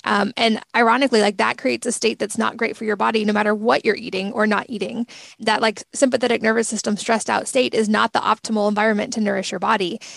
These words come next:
And when you can make that mindset shift, instead of, like, "What should I avoid that's bad?" into, "How can I best nourish my body?" and teach our kids that from a young age, uh, I think it makes a huge difference. And I know, like, e-,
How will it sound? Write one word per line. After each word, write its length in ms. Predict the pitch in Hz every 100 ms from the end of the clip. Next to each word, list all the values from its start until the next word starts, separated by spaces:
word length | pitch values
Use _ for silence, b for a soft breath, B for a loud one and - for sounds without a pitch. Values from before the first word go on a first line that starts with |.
| B
And 120 | 214
when 120 | 220
you 80 | 233
can 120 | 233
make 180 | 233 233
that 220 | 220 -
mindset 460 | - 233 392 - -
shift, 300 | - 208 -
instead 340 | - 214 226 220
of, 120 | 214
like, 240 | 202 208
"What 160 | 226 220
should 100 | 247
I 80 | 214
avoid 380 | 196 208 214
that's 240 | 202 - -
bad?" 420 | 226 226 202 196
into, 500 | - 220 - 220 208 -
"How 160 | 220
can 140 | 220 226
I 100 | 190
best 420 | 180 208 226 -
nourish 320 | 196 208 202
my 140 | 202
body?" 140 | 180 190 214 180 - - - _
and 340 | 226 220 220 - - -
teach 200 | 247 214
our 100 | 226
kids 340 | - 349 311
that 180 | 214 -
from 140 | 214
a 40 | 196
young 200 | 190 190
age, 320 | 190 190 - B B B B
uh, 140 | 208 202
I 80 | 226
think 140 | 262
it 60 | 226
makes 180 | 214
a 60 | 220
huge 260 | - 214 -
difference. 400 | 196 - 226 -
And 140 | 220
I 60 | 226
know, 180 | 233
like, 240 | 226 214 - _ _
e-, 120 | -